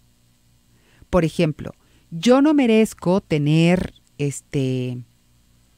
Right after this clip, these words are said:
un buen trabajo porque me hace falta preparación, podría ser, ¿no?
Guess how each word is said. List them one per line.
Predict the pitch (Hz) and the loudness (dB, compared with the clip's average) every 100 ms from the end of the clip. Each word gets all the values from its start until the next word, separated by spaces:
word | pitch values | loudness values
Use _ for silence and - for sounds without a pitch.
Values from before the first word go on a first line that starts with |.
| _ _ _ - | _ _ _ -10
un | - 170 | -2 -2
buen | 151 156 151 | 0 -2 -2
trabajo | 175 175 196 196 - 196 277 _ _ _ _ _ _ _ - | -2 0 0 0 -4 -6 -6 _ _ _ _ _ _ _ -2
porque | 196 185 185 | -2 0 0
me | 180 202 | 2 2
hace | 240 254 | 0 -2
falta | - 233 254 269 | 0 2 2 0
preparación, | - 196 165 143 - 117 127 _ | -2 0 0 -2 -6 -12 -12 _
podría | 139 143 147 135 | -6 -2 -2 -4
ser, | - - - | -8 -14 -8
¿no? | 151 294 | -4 -6